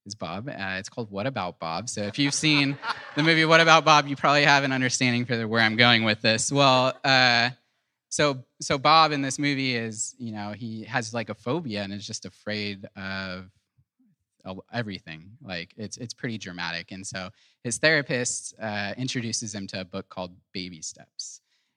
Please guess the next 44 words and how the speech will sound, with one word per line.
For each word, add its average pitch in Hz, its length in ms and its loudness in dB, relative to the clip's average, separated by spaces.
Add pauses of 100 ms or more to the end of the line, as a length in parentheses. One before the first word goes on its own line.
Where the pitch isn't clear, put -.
And 98 200 -8
so 95 480 -6 (180)
kind 160 140 2
of 151 60 0
the 139 80 -2
premise 127 400 -4
of 110 100 -8
the 107 60 -12
Baby 101 240 -6
Steps - 320 -8
is 95 160 -14
like, 87 320 -8 (140)
"Hey, 101 560 -4 (100)
like, 92 400 -8 (500)
you're 110 180 -4
stuck - 480 0
in 143 60 -2
this 131 160 -2
big 117 300 -8
building 104 640 -8
and 104 140 -12
you 101 60 -10
need 98 160 -12
to 98 80 -12
get 101 140 -10
out. 95 340 -6
But 92 140 -12
if - 120 -20
you 104 80 -18
think - 220 -16
about 101 220 -8
trying 107 220 -10
to 98 60 -12
get 98 80 -12
out 92 60 -10
of 90 60 -12
the 92 60 -14
building, 113 500 -6 (580)
it's 101 140 -12
overwhelming. 95 640 -10 (300)
So 92 340 -8
just 117 380 -8
think 113 180 -10
about 90 380 -10